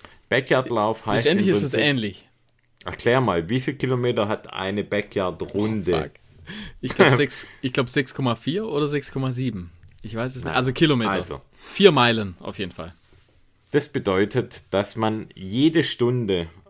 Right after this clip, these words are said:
Speaker 1: auf diese Runde geht und man muss quasi diese Runde in einer Stunde schaffen.
Speaker 2: Also die
Speaker 1: Und
Speaker 2: vier
Speaker 1: der
Speaker 2: Meilen.
Speaker 1: Sieger, die vier Meilen. Und der Sieger ist der, der am Ende noch übrig bleibt.
Speaker 2: Der, im Prinzip Last Man Standing sozusagen.
Speaker 1: Genau. Und da machen ja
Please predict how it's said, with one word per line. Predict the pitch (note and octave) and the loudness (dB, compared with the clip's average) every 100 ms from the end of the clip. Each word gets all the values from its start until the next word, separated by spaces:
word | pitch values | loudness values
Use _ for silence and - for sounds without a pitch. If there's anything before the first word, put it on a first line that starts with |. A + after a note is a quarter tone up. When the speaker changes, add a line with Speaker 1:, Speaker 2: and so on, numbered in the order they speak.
| _ | _
Speaker 1:
auf | - F#2+ - | -4 -4 -4
diese | G2+ A2 G#2+ F#2 | -6 -2 -2 0
Runde | G2 A2 A2+ G2+ F2 | 0 0 4 4 2
geht | E2+ D#2 C2+ - | 0 -2 -2 -10
und | F#2 | -8
man | F#2+ G2+ | -6 -2
muss | A#2 - | -4 -4
quasi | - G#2 G2+ F#2+ | -2 0 0 -4
diese | E2 B2+ A#2+ | -4 -4 -2
Runde | G#2 G#2+ A2 G#2+ F#2+ | -2 -2 0 0 0
in | F2+ | -4
einer | - G2 A2+ G#2+ | -8 -6 -4 -6
Stunde | - - F#2 F#2 F2+ | -6 -4 -2 -2 -2
schaffen. | E2 D2+ - D2+ - - - | -4 -8 -8 -12 -14 -20 -12
Speaker 2:
Also | A2+ A#2 | -10 -8
die | A#2+ | -6
Speaker 1:
Und | |
Speaker 2:
vier | - C#3 | 0 2
Speaker 1:
der | A2 | 4
Speaker 2:
Meilen. | G#2+ D3 | 4 2
Speaker 1:
Sieger, | C3+ C3+ B2 - _ - | 4 2 2 -8 _ -10
die | A#2 | -8
vier | - G2+ | 0 0
Meilen. | F2 D2+ D2+ - | 2 -2 -4 -8
Und | G2 | -6
der | G#2 | -4
Sieger | G2 C#3+ C3+ A2+ | -2 -2 0 0
ist | - | 0
der, | A#2 B2 | 0 0
der | B2 - G2 A2 A#2 - _ - | -4 -2 0 0 -4 -10 _ -10
am | G2 - - | -8 -6 -4
Ende | F3 F#3+ E3+ | -2 0 -2
noch | D#3 - | -2 -4
übrig | G#2+ - F2+ - | -6 -4 -8 -8
bleibt. | D#2 D2+ - B2+ | -8 -6 -6 -6
Speaker 2:
Der, | B2+ - | -6 -6
im | D2 C3 | -6 -6
Prinzip | B2+ - C3+ | -4 -4 0
Last | A#2+ B2+ - | 0 0 0
Man | A#2+ | -4
Standing | - G#2 G2 F#2 | -2 -2 -4 -8
sozusagen. | F2+ F2+ - E2+ E2 - - | -12 -12 -10 -12 -12 -20 -6
Speaker 1:
Genau. | A#2+ F#2+ D#2+ D#2+ - | -2 0 -2 -6 -6
Und | G2+ | -2
da | A#2 | 0
machen | B2+ B2+ B2+ | 2 2 4
ja | A2 G#2+ | 4 2